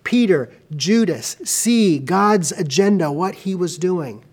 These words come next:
But before we start pointing fingers at them, maybe we need to look in the mirror. Perhaps many of us, two thousand years later, with the story right in front of us,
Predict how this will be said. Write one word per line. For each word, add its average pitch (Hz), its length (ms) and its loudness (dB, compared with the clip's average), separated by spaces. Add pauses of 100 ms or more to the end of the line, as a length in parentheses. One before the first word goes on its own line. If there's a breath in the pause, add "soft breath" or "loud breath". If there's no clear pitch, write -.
(260 loud breath)
But 190 140 0
before 294 360 -2
we 285 120 0
start - 480 -4
pointing 196 360 2
fingers 170 520 0
at 127 220 -10
them, 156 460 -4 (340 loud breath)
maybe 233 260 0
we 214 180 2
need 180 240 2
to 151 80 -4
look 151 240 -6
in 127 80 -10
the 117 80 -10
mirror. 110 380 -12 (1400)
Perhaps 190 480 -4
many 185 400 2
of 156 160 -4
us, 165 600 -10 (580)
two 220 340 0
thousand 208 560 2
years 190 280 6
later, 160 480 0 (280 loud breath)
with 185 300 2
the 180 100 2
story 220 600 4
right 196 440 4
in 170 160 2
front 208 340 2
of 143 120 0
us, 117 420 -8